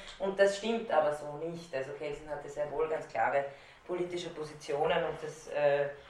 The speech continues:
möchte ich Ihnen einfach als, ähm, Hintergrund noch dazu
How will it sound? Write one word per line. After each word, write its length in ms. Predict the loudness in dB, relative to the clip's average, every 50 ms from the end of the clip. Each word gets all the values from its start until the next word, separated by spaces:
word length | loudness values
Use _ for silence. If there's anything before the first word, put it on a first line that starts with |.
| -20 -20 -14 -10
möchte 260 | -8 -6 -6 -8 -10
ich 120 | -12 -8 -2
Ihnen 180 | 0 2 2
einfach 340 | 2 0 0 -2 -4 0 4
als, 340 | 4 4 4 2 -6 -12 -8 -2
ähm, 380 | 2 2 4 4 2 0 -4 -6 -12 -6 0 0 0 0 0 -6 -12 -16 -20 -18 -10 -6
Hintergrund 500 | -4 0 2 2 2 2 0 -2 -2 -2
noch 160 | -4 -6 -6
dazu 340 | -8 -10 -10 -8 -8 -8 -8